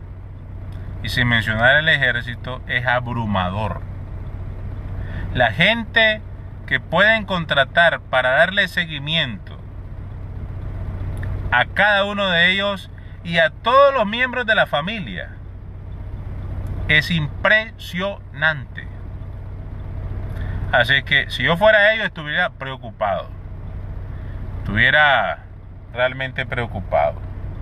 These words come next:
Pero como dicen que ni podrá, ni pueden, ni podrán,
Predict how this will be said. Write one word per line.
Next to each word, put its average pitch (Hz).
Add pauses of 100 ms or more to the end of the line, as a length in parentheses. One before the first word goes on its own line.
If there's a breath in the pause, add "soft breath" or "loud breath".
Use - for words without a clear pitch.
(1040)
Pero 147
como 165
dicen 208
que 190
ni 175
podrá, 180
ni 170
pueden, 220
ni 202
podrán, 196